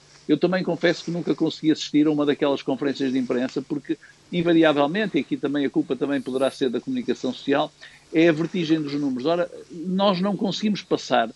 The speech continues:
houve uma grande dificuldade em passar para a população, eh, algumas mensagens claras. Eu tenho hoje tentado passar através dos mupis que temos instalado, por exemplo, na cidade do Porto, mas eu acho que isto devia ser um esforço mais organizado nessa, nessa matéria.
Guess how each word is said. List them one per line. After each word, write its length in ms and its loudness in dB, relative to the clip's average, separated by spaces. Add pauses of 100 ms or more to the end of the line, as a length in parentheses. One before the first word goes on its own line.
(260)
houve 200 2
uma 140 0
grande 220 4
dificuldade 580 0
em 60 0
passar 280 -2
para 120 -2
a 20 -8
população, 640 -4 (320)
eh, 260 4
algumas 480 0
mensagens 540 -6
claras. 460 -4
Eu 100 -6
tenho 240 -4
hoje 100 -6
tentado 340 -6
passar 360 -6
através 400 -4
dos 100 -8
mupis 300 -4
que 60 -12
temos 180 0
instalado, 460 0
por 120 -6
exemplo, 260 -2
na 80 -6
cidade 340 -2
do 80 -12
Porto, 280 -2 (480)
mas 300 0
eu 180 4
acho 280 0
que 60 -6
isto 140 -8
devia 160 0
ser 160 2
um 60 -6
esforço 460 -4
mais 340 0
organizado 800 2
nessa, 460 -4
nessa 320 -4
matéria. 420 -4